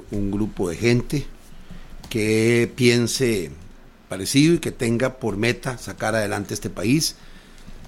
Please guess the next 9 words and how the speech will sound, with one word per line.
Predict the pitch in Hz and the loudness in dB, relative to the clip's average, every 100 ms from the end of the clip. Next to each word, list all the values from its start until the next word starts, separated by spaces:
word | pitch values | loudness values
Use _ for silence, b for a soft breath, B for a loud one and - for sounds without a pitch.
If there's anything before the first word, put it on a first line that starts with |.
| - | -10
con | - 120 117 110 110 | 0 2 4 2 2
los | 110 107 | 0 2
valores | 101 117 180 233 175 - | 4 6 6 6 0 -2
costarricenses | 127 - 113 104 160 208 220 247 233 - | -8 -10 -10 -6 0 0 -2 -6 -8 -6
y | 101 92 87 92 | -6 -6 -8 -8
también | 98 87 95 185 | -8 -4 0 0
con | 226 117 | 0 -4
un | |
compromiso, | 104 104 95 95 98 135 | -4 -8 -8 -8 -8 -10